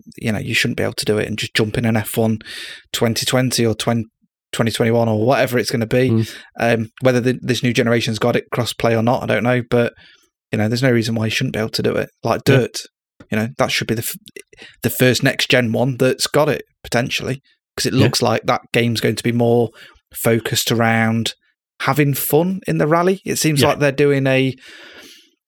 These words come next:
Speaker 1: a Forza for me. Every other one is a serious one. This one,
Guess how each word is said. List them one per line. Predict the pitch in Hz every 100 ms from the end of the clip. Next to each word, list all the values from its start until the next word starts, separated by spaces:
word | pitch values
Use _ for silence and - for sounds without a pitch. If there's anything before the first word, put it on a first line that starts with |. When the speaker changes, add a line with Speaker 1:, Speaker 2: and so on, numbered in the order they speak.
| - -
Speaker 1:
a | 127 127
Forza | 120 - 151 139 120 113 - -
for |
me. | 110 120 127 _ _ _ _ -
Every | 127 120 127
other | 120 120
one | 123 123
is | 123 120
a | 120 120 120 - _ _ _
serious | - 139 131 131 -
one. | 127 131 - _ _ _ _ _ _ -
This | 143 -
one, | 131 127